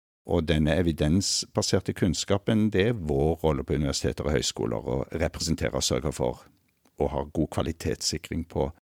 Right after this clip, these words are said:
Og i en verden som flommer over av synspunkt og kunnskap, så framstår det som viktigere enn noensinne.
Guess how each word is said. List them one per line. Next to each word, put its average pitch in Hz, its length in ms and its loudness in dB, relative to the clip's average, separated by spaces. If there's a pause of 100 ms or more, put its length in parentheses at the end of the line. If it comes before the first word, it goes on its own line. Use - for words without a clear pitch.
(280)
Og 90 160 4
i 92 80 8
en 92 140 6
verden 82 320 4
som - 180 -4
flommer 85 380 2
over 92 400 0
av 85 100 -2
synspunkt 76 720 -2
og - 80 -12
kunnskap, - 540 0
så - 120 0
framstår - 520 -2
det 64 40 -2
som - 140 -2
viktigere - 320 -4
enn 65 80 -4
noensinne. 55 540 -4